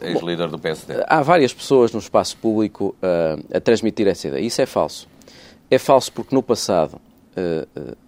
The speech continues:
Speaker 2: mais de noventa por cento dos pensionistas não viram nenhum corte nas suas pensões nem nos subsídios. Segundo, houve uma atualização das pensões nos últimos dois anos, um aumento das pensões, das pensões mínimas, que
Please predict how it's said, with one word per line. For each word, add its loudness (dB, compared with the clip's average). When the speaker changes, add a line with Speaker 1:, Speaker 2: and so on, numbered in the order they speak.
Speaker 2:
mais 2
de -6
noventa 2
por -16
cento -4
dos -12
pensionistas -8
não 4
viram 2
nenhum 4
corte 2
nas -4
suas -6
pensões -8
nem 4
nos 0
subsídios. -4
Segundo, 0
houve 2
uma 4
atualização -2
das 4
pensões -2
nos -6
últimos -2
dois 0
anos, -4
um 0
aumento 4
das -6
pensões, -8
das -10
pensões -2
mínimas, -4
que 2